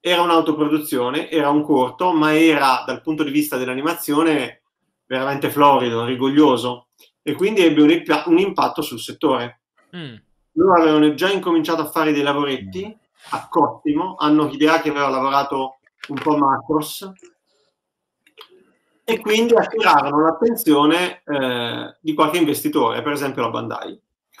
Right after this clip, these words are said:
Speaker 1: E quindi la Gainax venne inco-, incorporata, fondata, per poter produrre il primo lungometraggio Gainax di queste persone,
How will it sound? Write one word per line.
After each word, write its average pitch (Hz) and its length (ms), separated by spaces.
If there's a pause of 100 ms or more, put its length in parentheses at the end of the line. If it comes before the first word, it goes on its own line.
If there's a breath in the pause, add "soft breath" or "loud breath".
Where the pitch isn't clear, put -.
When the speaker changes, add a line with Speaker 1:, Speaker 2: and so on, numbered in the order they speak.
(720 loud breath)
Speaker 1:
E 156 120
quindi 190 200
la 160 140
Gainax 147 640
venne 156 240
inco-, 139 440
incorporata, 147 840
fondata, 175 680 (760)
per 208 460
poter 170 360
produrre 180 600
il 165 180
primo 165 760
lungometraggio 143 1120
Gainax 143 600
di 135 100
queste 143 240
persone, 151 640